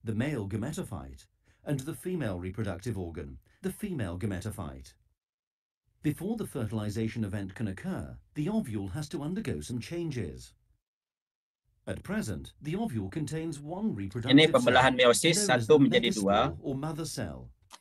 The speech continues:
Speaker 2: Dua menjadi
Speaker 1: This
Speaker 2: empat.
Speaker 1: cell
Speaker 2: Ini
Speaker 1: is
Speaker 2: pembelahan meiosis,
Speaker 1: diploid
Speaker 2: ya, reduksi
Speaker 1: and
Speaker 2: kromosom
Speaker 1: undergoes
Speaker 2: tadi.
Speaker 1: meiosis, producing four haploid megaspores.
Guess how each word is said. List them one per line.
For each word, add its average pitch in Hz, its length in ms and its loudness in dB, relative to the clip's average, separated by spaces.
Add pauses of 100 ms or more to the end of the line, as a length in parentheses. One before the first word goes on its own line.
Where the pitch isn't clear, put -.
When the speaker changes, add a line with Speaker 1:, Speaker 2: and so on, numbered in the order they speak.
(360)
Speaker 2:
Dua 123 320 4
menjadi 117 240 2
Speaker 1:
This 120 80 0
Speaker 2:
empat. - 160 4
Speaker 1:
cell 117 80 -2
Speaker 2:
Ini 120 80 0
Speaker 1:
is 104 80 -4
Speaker 2:
pembelahan 120 240 2
meiosis, 127 320 2
Speaker 1:
diploid - 80 0
Speaker 2:
ya, 110 80 4
reduksi 104 320 0
Speaker 1:
and 143 80 2
Speaker 2:
kromosom 160 80 -2
Speaker 1:
undergoes 107 320 0
Speaker 2:
tadi. 98 160 0
Speaker 1:
meiosis, 120 680 -6 (460)
producing 180 520 -6 (200)
four 98 400 -4
haploid 101 400 -8
megaspores. 104 880 -8